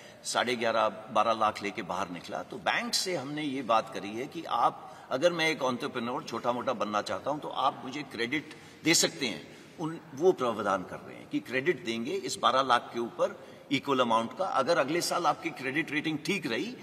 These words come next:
तो they will उस amount को थोड़ा सा ऊपर करेंगे और वो अमाउंट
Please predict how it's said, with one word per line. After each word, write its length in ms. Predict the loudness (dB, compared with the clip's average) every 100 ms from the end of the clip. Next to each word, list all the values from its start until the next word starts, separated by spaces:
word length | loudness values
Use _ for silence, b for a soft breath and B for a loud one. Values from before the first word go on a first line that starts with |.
| B B
तो 160 | -4 -2
they 200 | 0 0
will 200 | 0 0 -6 -16 -20 -20 -20 -20 -20 -12
उस 180 | -10 -10 -10
amount 380 | -2 0 0 -2
को 140 | -10 -2
थोड़ा 140 | 0
सा 120 | 2
ऊपर 260 | 2 2 0
करेंगे 340 | 0 -2 -6 -12 B B -2
और 120 | 0
वो 120 | 4
अमाउंट 400 | 4 4 2 -2